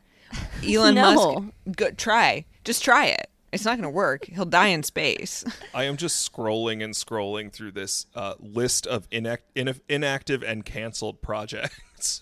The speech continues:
Speaker 3: <laughs>
Speaker 1: Yeah,
Speaker 3: It
Speaker 1: there are a
Speaker 3: sure
Speaker 1: lot.
Speaker 3: is the Baltimore-Washington Loop, the Chicago Loop, the Los Angeles West Side Tunnel concept, the Los Angeles Dugout Loop, the Australia Loop, the Europe, the Europe Loop. Oh, the cern contact. cern said that they contacted him, or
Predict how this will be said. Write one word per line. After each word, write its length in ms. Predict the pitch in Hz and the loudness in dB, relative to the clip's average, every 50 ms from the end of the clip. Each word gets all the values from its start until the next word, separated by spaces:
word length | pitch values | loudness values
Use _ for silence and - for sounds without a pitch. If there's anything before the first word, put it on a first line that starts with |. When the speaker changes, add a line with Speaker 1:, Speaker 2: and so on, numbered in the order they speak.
| - | -12
Speaker 3:
<laughs> 60 | - - | -10 -4
Speaker 1:
Yeah, 440 | - 190 185 175 165 160 151 139 | -2 2 4 6 6 6 6 4
Speaker 3:
It 40 | 143 | 4
Speaker 1:
there 160 | 170 170 175 | 2 2 4
are 40 | 185 | 4
a 40 | 185 | 4
Speaker 3:
sure 100 | 175 165 | 6 6
Speaker 1:
lot. 240 | 151 147 139 135 135 | 6 6 6 4 4
Speaker 3:
is 220 | 131 123 - - - _ - - - - - - - - - - - _ - | 2 0 -4 -8 -12 _ -20 -20 -20 -20 -20 -20 -20 -20 -20 -20 -20 _ -8
the 100 | 120 98 | -6 -4
Baltimore-Washington 920 | 104 110 113 - - 135 139 147 160 175 190 175 - - 156 127 127 117 117 | -2 -2 -2 -2 -4 -4 -2 0 0 0 0 0 -2 -4 -6 -6 -8 -8 -8
Loop, 240 | 117 110 110 - _ | -8 -10 -10 -10 _
the 80 | - 120 | -8 -6
Chicago 560 | - - 123 - - 110 110 110 104 104 104 | -6 -6 -6 -4 -4 -2 -2 -2 -2 -4 -6
Loop, 340 | 104 101 101 104 - - _ | -6 -6 -8 -8 -10 -10 _
the 100 | - 104 | -10 -8
Los 260 | 101 98 101 107 - | -8 -8 -8 -8 -8
Angeles 440 | 107 107 107 107 107 107 110 - - | -8 -10 -10 -10 -10 -10 -10 -8 -6
West 180 | 110 110 104 - | -6 -6 -4 -4
Side 180 | - 113 110 104 | -4 -4 -6 -6
Tunnel 220 | - 123 107 107 | -6 -6 -6 -6
concept, 440 | - - 127 127 123 - - 110 - - | -8 -8 -8 -8 -8 -8 -8 -10 -10 -10
the 80 | 104 | -10
Los 240 | 98 101 95 98 - | -8 -6 -6 -6 -8
Angeles 320 | 110 104 101 101 104 95 | -10 -10 -10 -12 -14 -12
Dugout 480 | - - 107 104 113 107 101 98 - - | -10 -8 -8 -6 -6 -6 -8 -10 -10 -10
Loop, 220 | 104 101 95 - - | -12 -14 -14 -14 -12
the 100 | 104 104 | -10 -8
Australia 720 | 95 95 - - - - - 117 127 143 147 127 110 104 | -8 -6 -6 -6 -6 -6 -6 -4 -4 -2 -2 -4 -4 -6
Loop, 280 | 95 95 95 95 92 - | -6 -6 -8 -10 -10 -10
the 80 | - 101 | -12 -12
Europe, 460 | 101 98 107 101 104 107 107 _ - - _ _ _ _ _ _ _ | -12 -10 -10 -8 -8 -8 -10 _ -14 -18 _ _ _ _ _ _ _
the 100 | - 107 | -10 -10
Europe 480 | 151 196 98 107 117 147 185 196 _ - 151 | -10 -8 -8 -8 -6 -6 -6 -6 _ -12 -10
Loop. 260 | 123 127 165 202 - _ _ | -6 -4 -4 -4 -4 _ _
Oh, 220 | - 117 120 110 104 | 2 4 4 2 0
the 80 | - | -2
cern 540 | - - - - 143 151 147 123 101 95 101 | -4 -4 -4 -2 -2 -2 -4 -6 -10 -14 -16
contact. 540 | - - 101 101 98 - 104 98 104 - _ | -14 -12 -12 -12 -12 -12 -12 -12 -12 -14 _
cern 520 | - - - - - - 160 170 180 175 143 | -10 -10 -8 -6 -6 -6 -6 -6 -8 -8 -8
said 220 | - - 113 110 98 | -6 -6 -6 -6 -8
that 120 | 104 - - | -10 -12 -10
they 120 | 95 95 | -10 -12
contacted 600 | - - 98 95 90 - 87 87 90 - - - - | -10 -12 -12 -14 -12 -12 -12 -12 -12 -14 -18 -20 -18
him, 260 | 90 90 90 90 - _ | -18 -18 -18 -20 -20 _
or 200 | - - 98 95 | -18 -16 -16 -16